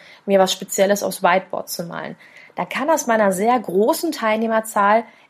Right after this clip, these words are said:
etwas anstrengend werden. Und deswegen habe ich persönlich sehr gerne Webinare, ja, die so ungefähr im Teilnehmerrahmen von zwanzig bis fünfzig Leuten liegen.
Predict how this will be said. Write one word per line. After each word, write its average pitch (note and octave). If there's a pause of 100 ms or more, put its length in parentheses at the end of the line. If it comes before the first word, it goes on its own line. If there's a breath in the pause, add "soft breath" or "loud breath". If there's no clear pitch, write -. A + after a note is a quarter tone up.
etwas A#3
anstrengend F3+
werden. -
Und F#3+
deswegen G3
habe F3+
ich D#4+
persönlich A3+
sehr F#3
gerne F#3
Webinare, F#3 (360 loud breath)
ja, G3+
die G3
so F#3+
ungefähr A3
im F3+
Teilnehmerrahmen F#3
von E3+
zwanzig C4
bis -
fünfzig G3
Leuten D#3+
liegen. -